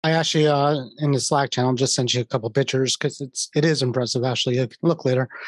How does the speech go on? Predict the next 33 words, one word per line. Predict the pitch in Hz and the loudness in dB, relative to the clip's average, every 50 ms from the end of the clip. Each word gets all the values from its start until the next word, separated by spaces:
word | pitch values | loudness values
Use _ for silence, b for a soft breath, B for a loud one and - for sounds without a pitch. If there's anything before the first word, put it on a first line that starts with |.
| B B B B _ - | B B B B _ 0
Um, | 151 143 143 139 139 139 135 135 139 - | 2 2 4 4 4 2 2 0 -2 -2
but | 143 135 | -2 0
yeah, | 135 151 156 151 143 | 2 2 2 4 2
I | 139 131 | 0 0
got | 120 147 135 - | -2 -2 -2 -2
the | 135 | 0
whole | 120 139 139 - | 0 0 0 0
thing, | - 147 139 139 143 143 131 | 0 0 0 0 0 0 0
and | 127 127 131 131 131 | 0 0 0 0 0
I, | 127 135 131 131 123 127 - - _ - | -2 -2 -2 -4 -6 -8 -12 -14 _ -2
uh, | 165 156 160 139 147 151 - B B B B _ _ _ _ _ _ _ _ _ - - _ _ _ _ - | 0 0 0 -2 -4 -12 -14 B B B B _ _ _ _ _ _ _ _ _ -20 -20 _ _ _ _ -2
had | - 170 165 147 - | 0 0 0 0 0
too | - 214 | 0 2
much | 196 190 180 185 | 2 2 2 0
stuff | - - - 175 160 165 | -2 -2 -2 -2 -2 0
for | - 151 135 | 2 2 4
where | 139 143 143 143 | 4 6 6 4
I | 139 135 | 4 4
was | 123 131 127 120 117 - - - | 2 2 0 -2 -4 -6 -6 -4
in | 139 131 123 | -2 0 0
the, | 120 120 - - | 0 -2 -4 -4
in | 143 135 | -2 0
that | 135 131 120 - | 0 0 0 -2
corner, | - - 123 117 117 117 - - | -4 -4 -2 -2 -2 -4 -6 -6
so | - - - - 127 123 | -4 -2 0 2 2 2
I | 120 | 2
had | 113 131 127 | 2 2 2
to, | 123 127 120 117 117 123 | 2 0 0 0 -2 -2
I | - 131 | -2 0
had | 120 120 131 120 | 0 0 0 0
to | 123 | 0
relocate | 123 135 135 131 135 131 123 - - 127 117 | 2 2 4 4 2 2 0 0 -2 0 0
it, | 135 131 | 0 -2